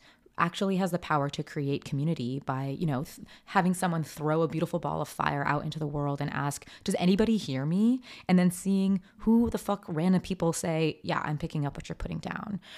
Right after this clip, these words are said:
right? And so I think that that, uh, that process is one of the main things that's special, and it's like, um,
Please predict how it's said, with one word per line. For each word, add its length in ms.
right? 280
And 140
so 180
I 80
think 300
that 220
that, 480
uh, 600
that 280
process 800
is 580
one 160
of 80
the 80
main 300
things 280
that's 200
special, 920
and 540
it's 260
like, 280
um, 560